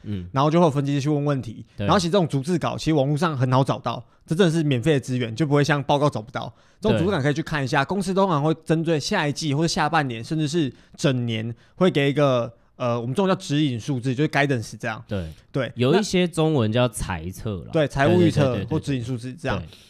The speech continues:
Speaker 1: 对。
Speaker 2: 对，那通常我们可以看它过去的一个 trend，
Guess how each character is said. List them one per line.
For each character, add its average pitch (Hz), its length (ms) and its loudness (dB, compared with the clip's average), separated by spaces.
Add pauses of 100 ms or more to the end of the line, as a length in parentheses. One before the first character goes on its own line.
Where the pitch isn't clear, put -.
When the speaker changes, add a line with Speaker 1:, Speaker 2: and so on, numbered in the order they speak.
(220)
Speaker 1:
对。 180 120 2
Speaker 2:
对， - 20 -2
那 254 120 -2
通 240 220 -2
常 180 140 0
我 - 20 -2
们 135 80 -2
可 175 100 0
以 185 60 0
看 175 240 0
它 160 200 0
过 185 220 2
去 180 200 0
的 135 160 2
一 - 20 -2
个 127 160 0
trend， 117 360 -4